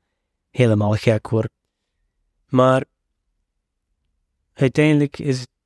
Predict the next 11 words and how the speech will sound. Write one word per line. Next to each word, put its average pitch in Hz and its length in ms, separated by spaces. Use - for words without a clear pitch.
de 127 120
boodschap, 131 680
eh, 120 220
zelfs 127 240
al 123 140
ga 139 280
je 147 140
tegen 123 300
in 120 140
de 113 60
stroom, 113 560